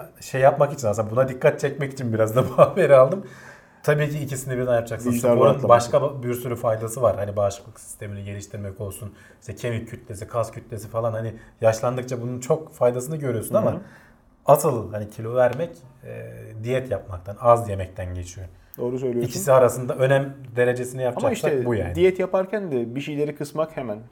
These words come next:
Speaker 2: Hiçbir şey yememek, e, birçok insanın ilk yapacağı şey. E,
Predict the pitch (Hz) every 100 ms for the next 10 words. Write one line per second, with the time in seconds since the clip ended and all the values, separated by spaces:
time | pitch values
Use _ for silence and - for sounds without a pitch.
0 | _ - 139 143 143 143 123 123 123 131
1 | 147 131 123 139 139 123 117 131 139 127
2 | 123 120 123 120 156 190 - _ - -
3 | _ -